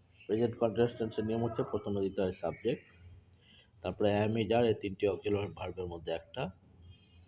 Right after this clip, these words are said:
এবং তারপরে ভার্ব, তার সঙ্গে আইএনজি যোগ করতে হয়। আর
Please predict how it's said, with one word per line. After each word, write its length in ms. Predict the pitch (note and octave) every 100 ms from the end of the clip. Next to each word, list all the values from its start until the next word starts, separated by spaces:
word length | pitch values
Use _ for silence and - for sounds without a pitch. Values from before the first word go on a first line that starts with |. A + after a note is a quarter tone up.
| - - - -
এবং 220 | F#2+ C3+ -
তারপরে 400 | F2+ - G2+ D3 - - - _ -
ভার্ব, 280 | - F2 C#2 - - _ - -
তার 100 | F2 -
সঙ্গে 160 | A2
আইএনজি 220 | F#2+ D2 C#2+
যোগ 100 | C#2+
করতে 160 | - -
হয়। 60 |
আর 60 | B1